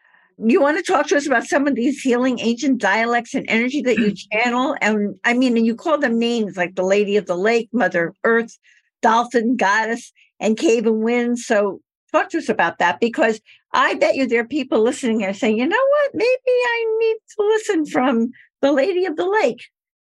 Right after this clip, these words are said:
Speaker 1: and have her help me."
Speaker 2: What happens is that the energies that I work with, so the first thing I would just like to share with your listeners, I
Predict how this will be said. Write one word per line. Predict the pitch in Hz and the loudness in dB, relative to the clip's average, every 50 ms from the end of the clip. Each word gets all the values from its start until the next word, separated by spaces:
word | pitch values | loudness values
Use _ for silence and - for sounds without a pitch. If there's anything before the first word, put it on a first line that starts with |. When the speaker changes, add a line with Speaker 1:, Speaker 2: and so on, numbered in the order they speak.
| - | -2
Speaker 1:
and | - 285 285 311 | 0 2 2 4
have | 339 330 330 302 339 349 320 | 2 2 2 0 0 -2 0
her | 370 370 | -2 -2
help | 339 370 403 427 440 | 0 0 -2 -2 -2
me." | - 233 202 185 208 _ _ _ _ _ _ | -4 -4 -4 -6 -10 _ _ _ _ _ _
Speaker 2:
What | - 247 226 269 294 320 | -4 -2 0 0 0 0
happens | 294 277 269 262 262 262 285 262 240 220 | 0 0 0 0 0 0 0 0 0 0
is | 220 214 202 | 0 -2 0
that | 220 202 202 202 202 - _ _ _ _ _ _ - | 0 0 0 0 -2 -4 _ _ _ _ _ _ -10
the | - 214 247 240 247 | -4 0 0 0 2
energies | 240 269 240 262 285 285 339 339 320 - | 2 0 0 0 0 0 0 0 0 0
that | - 269 240 233 220 - | 0 0 0 -2 -2 -2
I | - 226 226 | -4 -2 -2
work | 233 214 220 220 214 - | -2 -2 -2 -2 -2 -2
with, | 220 185 185 - | -6 -6 -4 -2
so | - 240 233 | -2 -2 -2
the | 214 214 | -2 -4
first | - 269 277 285 285 | -2 -2 -2 0 0
thing | - 311 277 | -2 -2 0
I | 254 | 0
would | 240 226 | 0 0
just | 208 220 208 - | -2 -2 -4 -2
like | 226 208 202 | -2 -4 -4
to | 208 226 | -4 -4
share | - - 214 202 | -4 -2 -2 -2
with | 196 202 202 | -4 -4 -4
your | 208 202 | -4 -2
listeners, | 196 190 190 - - 202 156 226 208 - - - _ _ _ _ _ _ _ _ _ - | -2 -2 -2 -2 -4 -4 -4 -4 -4 -4 -4 -4 _ _ _ _ _ _ _ _ _ 0
I | 240 233 226 226 233 | 0 0 0 0 -4